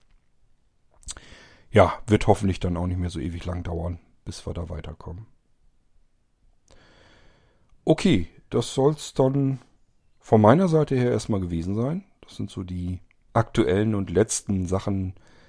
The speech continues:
um die ich mich so gekümmert habe hier und die so vorgefallen sind. Ich hoffe, ich habe euch nicht zu sehr gelangweilt und wir warten mal ab, äh, wann mir die Zeit,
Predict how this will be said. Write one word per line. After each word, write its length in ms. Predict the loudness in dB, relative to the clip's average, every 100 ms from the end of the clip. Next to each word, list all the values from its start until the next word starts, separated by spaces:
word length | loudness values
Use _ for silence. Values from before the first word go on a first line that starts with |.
| _ _ -6
um 120 | -4
die 80 | -2
ich 120 | -4
mich 140 | -6
so 140 | -6 -6
gekümmert 480 | -2 4 6 6
habe 240 | 4 4 2
hier 480 | 0 0 2 2 -2 _ _ _ -10
und 520 | -8 -6 -8 -12 -12
die 80 | -10
so 140 | -10
vorgefallen 640 | 2 2 2 -2 -4 -4
sind. 340 | -4 -4 -6 -10 -20 -20 _ _ _ _ -20 _ -20 _ _ -8
Ich 100 | 6
hoffe, 180 | 6 6
ich 80 | 2
habe 140 | 2
euch 140 | 2 0
nicht 180 | -2
zu 140 | -4 -6
sehr 180 | -4 -2
gelangweilt 720 | 0 2 2 2 2 0 -10 -6
und 600 | -2 -2 -2 -10 -18 -20 _ _ _ _ _
wir 140 | -6 0
warten 200 | 0 2
mal 100 | 0
ab, 200 | -2 -6 -18 -12
äh, 60 |
wann 320 | -10 -4 -2
mir 100 | -2
die 160 | -4 -6
Zeit, 680 | -8 -4 -2 -4 -6 -16